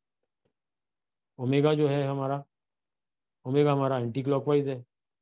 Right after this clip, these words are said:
तो एंटीक्लॉकवाइज का मतलब बाहर की तरफ निकलेगा उसका एरो,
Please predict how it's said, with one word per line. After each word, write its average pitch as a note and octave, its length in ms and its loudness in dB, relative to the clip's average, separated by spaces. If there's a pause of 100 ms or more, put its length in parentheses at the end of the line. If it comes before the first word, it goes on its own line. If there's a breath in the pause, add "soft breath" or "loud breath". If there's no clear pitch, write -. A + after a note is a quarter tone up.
(380)
तो C3 100 -10
एंटीक्लॉकवाइज C#3 600 2
का C#3+ 100 -4
मतलब C3 260 -4
बाहर A#2+ 200 -4
की C#3 100 -2
तरफ C#3 180 0
निकलेगा C#3+ 380 4
उसका C#3+ 260 0
एरो, C3+ 240 -4